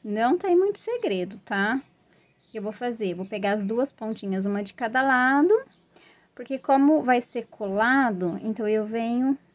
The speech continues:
dou só um nozinho aqui. E corto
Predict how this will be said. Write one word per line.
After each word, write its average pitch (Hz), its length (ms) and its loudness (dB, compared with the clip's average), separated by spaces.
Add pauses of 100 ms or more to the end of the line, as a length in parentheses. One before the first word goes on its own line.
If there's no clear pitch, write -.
(100)
dou 214 200 -8
só - 360 -10
um 440 220 0
nozinho 220 520 0
aqui. 277 460 -4 (2750)
E 285 120 -8
corto 269 760 -2